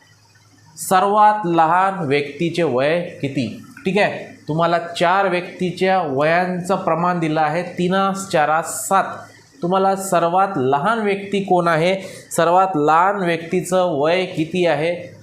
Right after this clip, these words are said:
असा हा प्रश्न तुम्हाला विचारण्यात आलेला आहे सिंधुदुर्ग चालक दोन हजार तेवीसमध्ये. आणि याचे पर्याय आहे मित्रांनो,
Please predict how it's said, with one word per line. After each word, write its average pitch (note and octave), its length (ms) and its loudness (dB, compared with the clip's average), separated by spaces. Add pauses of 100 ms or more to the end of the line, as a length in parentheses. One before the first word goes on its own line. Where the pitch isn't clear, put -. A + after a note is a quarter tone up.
(180)
असा E3+ 220 0
हा G3 120 0
प्रश्न F3 440 -2
तुम्हाला D#3+ 260 0
विचारण्यात C#3+ 420 0
आलेला C3+ 240 0
आहे F3 380 -2 (480)
सिंधुदुर्ग F#3+ 600 0
चालक D#3 520 0 (220)
दोन E3+ 260 2
हजार C#3+ 420 2 (420)
तेवीसमध्ये. E3 840 0 (240)
आणि C#3+ 260 0
याचे D#3+ 420 0 (340)
पर्याय F3+ 360 2
आहे E3+ 160 0
मित्रांनो, D3 560 -2